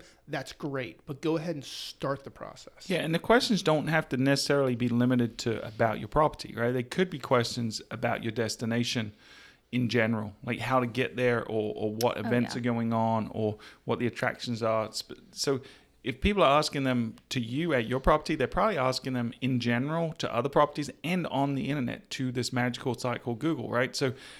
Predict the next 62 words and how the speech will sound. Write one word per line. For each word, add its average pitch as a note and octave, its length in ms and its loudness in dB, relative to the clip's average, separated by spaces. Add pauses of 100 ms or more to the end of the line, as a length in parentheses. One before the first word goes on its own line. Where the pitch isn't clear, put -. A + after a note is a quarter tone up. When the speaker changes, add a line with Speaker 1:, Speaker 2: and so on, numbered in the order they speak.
(220)
Speaker 2:
that's D3+ 260 -2
the D#3+ 120 -2
reason C#3+ 320 -2
you B2+ 100 0
wanna B2 160 0
write A#2+ 260 0
the A2+ 120 -4
answers. B2 340 -4
Not B2 160 0
only F3 220 0
is C3+ 100 -8
it - 160 -2
gonna B2 180 0
help C3 280 -2
the B2 80 -8
people B2 240 -4
that A2 100 -8
come C#3 220 -4
to C3 60 0
your A#2+ 120 0
website B2 500 0 (360)
make A#2+ 180 -2
a C3 40 -4
decision A#2+ 380 -4
to G#2 60 -2
book C#3+ 240 0
with C3 140 -4
you, A2 180 -4 (280)
but C3+ 120 0
it's B2+ 100 0
also F#3 240 0
gonna C3+ 240 0
help B2+ 240 -2
you B2 120 -4
find D#3+ 520 -2
other F3 300 -2
people A2 560 -6 (220)
that B2+ 140 -4
are B2 40 0
typing C#3 440 -2
in A#2+ 120 2
that A2 140 -2
same B2+ 180 -4
question A#2+ 500 -4
into A2 240 -4
the - 80 -10
search - 340 -6
engine A2 320 -10
as F#3+ 100 0
Speaker 1:
And, B2 100 -6
Speaker 2:
well. G#2 140 -10 (240)
Speaker 1:
you F#3 100 4
know, F3+ 60 6
that F#3 180 4
secret F#3+ 340 -2
website, D#3+ 560 2
Google, D#3 320 6
that C3+ 140 2
you C3+ 80 -2
had C3+ 100 -4
talked B2+ 300 -4
about B2 300 -6